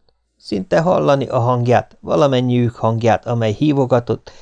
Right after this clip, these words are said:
s közben itt rostokolni akár egy szölöphöz láncolt rab. „Gamberini!” szólított a főnök hangja.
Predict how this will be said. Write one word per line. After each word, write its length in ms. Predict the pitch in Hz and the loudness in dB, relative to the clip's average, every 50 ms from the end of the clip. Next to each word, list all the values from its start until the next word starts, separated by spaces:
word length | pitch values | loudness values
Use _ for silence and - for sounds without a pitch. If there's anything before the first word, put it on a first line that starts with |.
| - - _ | -20 -20 _
s 100 | - - | -8 -2
közben 360 | - 208 202 180 170 156 - - | 0 0 0 2 0 -2 0 0
itt 200 | 180 185 185 - | -2 -2 0 0
rostokolni 720 | 160 160 - - - 151 123 - 135 123 123 120 - - | -2 -2 -2 -2 -4 -4 -2 0 0 0 0 0 -2 -4
akár 400 | - - 147 - - 131 127 120 - | -6 -6 -6 -2 2 2 2 2 0
egy 160 | - 117 - | -4 -8 -6
szölöphöz 520 | - - 131 123 117 104 - - 107 101 | -4 -2 0 0 0 -2 -2 -4 -4 -2
láncolt 540 | 107 107 101 101 92 - - 87 82 80 - | -2 -2 -2 -2 -4 -6 -8 -8 -8 -8 -10
rab. 180 | - - 69 - - _ _ _ _ _ _ _ _ _ _ _ _ _ _ _ _ _ _ _ _ _ | -10 -12 -12 -12 -16 _ _ _ _ _ _ _ _ _ _ _ _ _ _ _ _ _ _ _ _ _
„Gamberini!” 1080 | - 143 190 269 214 131 143 143 139 131 135 135 135 139 127 127 127 127 123 117 113 - _ _ _ _ _ _ _ | -2 0 2 2 2 2 2 4 4 4 4 4 4 4 4 4 4 4 4 2 2 -2 _ _ _ _ _ _ _
szólított 640 | _ - - - 98 95 95 95 - - - - _ 113 | _ -12 -8 -6 -4 -4 -4 -4 -6 -8 -8 -6 _ -10
a 40 | |
főnök 400 | 104 - - 98 92 87 87 85 | -8 -6 -6 -6 -6 -6 -8 -10
hangja. 440 | - - 82 80 85 87 87 - - | -10 -12 -12 -12 -12 -14 -16 -18 -18